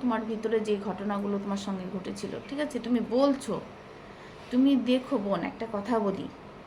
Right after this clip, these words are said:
এমন কিছুর সম্মুখীন হ-, মানে হয়েও না যেটার জন্য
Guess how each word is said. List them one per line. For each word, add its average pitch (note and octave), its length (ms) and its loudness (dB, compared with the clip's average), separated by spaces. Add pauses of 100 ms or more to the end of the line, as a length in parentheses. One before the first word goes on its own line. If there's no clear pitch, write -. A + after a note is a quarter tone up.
(1300)
এমন C#4 440 6
কিছুর F4 520 -2
সম্মুখীন D#4 640 2
হ-, B3+ 280 0
মানে A3+ 340 2
হয়েও B3 280 4
না C4 220 6
যেটার A#3 400 2
জন্য B3+ 300 6